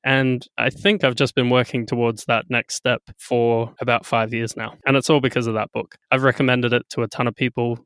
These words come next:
Some people didn't like it. Some people loved it. But I think if you're really thinking about what do I do next, or you're unsatisfied with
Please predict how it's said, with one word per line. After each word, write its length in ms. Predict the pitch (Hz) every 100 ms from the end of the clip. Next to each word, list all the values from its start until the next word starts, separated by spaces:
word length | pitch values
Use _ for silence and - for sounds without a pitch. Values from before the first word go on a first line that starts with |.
| -
Some 220 | - 131
people 240 | 135 127
didn't 240 | 120 117 113
like 240 | 123 135
it. 160 | 135 - -
Some 180 | 135
people 260 | 127 127 117
loved 240 | 120 123
it. 140 | 123 113 -
But 100 | 127
I 40 |
think 260 | 120 160 147
if 180 | 135 -
you're 160 | 123
really 440 | 123 131 123 120 127
thinking 380 | - 151 139 139
about 360 | 117 117 117 - _
what 160 | - 123
do 120 | 131
I 60 | 120
do 140 | 123
next, 540 | 117 120 - - - _
or 80 | 127
you're 180 | 117 110
unsatisfied 1300 | 131 127 123 120 - - - 127 123 123 - 127 131
with 400 | 123 117 - -